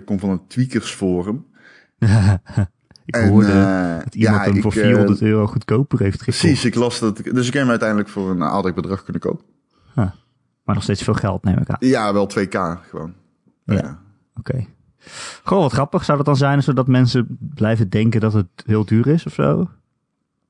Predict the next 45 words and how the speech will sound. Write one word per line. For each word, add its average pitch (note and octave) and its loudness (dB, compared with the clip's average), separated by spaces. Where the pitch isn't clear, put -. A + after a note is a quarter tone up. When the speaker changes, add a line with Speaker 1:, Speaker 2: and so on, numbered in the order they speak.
Speaker 1:
Ja, A2 -2
ik A#2 -4
denk A2+ 0
niet A2+ 2
dat A2 -2
ze G#2+ 0
graag G2+ -4
oleds G#2 2
in F#2+ -6
de F#2 -2
uitverkoop - -6
zien. - -20
Speaker 2:
Nee. G#2+ 0
Speaker 1:
Wat A2+ -2
ik, D3+ -4
eh, C#3+ 0
grappig D3 -4
vind, F#2 -6
nou, G#2 -2
ik G#2 -2
weet B2 0
niet G#2 2
of F#2+ 0
het G2+ -12
dat A#2+ -2
is, D#2 -10
maar E2 -6
dat D#2 -4
Speaker 2:
Het C2+ -6
is - 2
Speaker 1:
lijkt - 0
Speaker 2:
een - -16
Speaker 1:
me. - -10
Speaker 2:
premium G2 4
product. - -6
Speaker 1:
Wat G#2 -2
ik, G2+ -2
eh, F#2+ 0
grappig G#2 -4
vond F#2+ -2
wel, F2+ 0
is E2 -6
dat, D2+ -8
eh, C#2 -12
het C#2 -14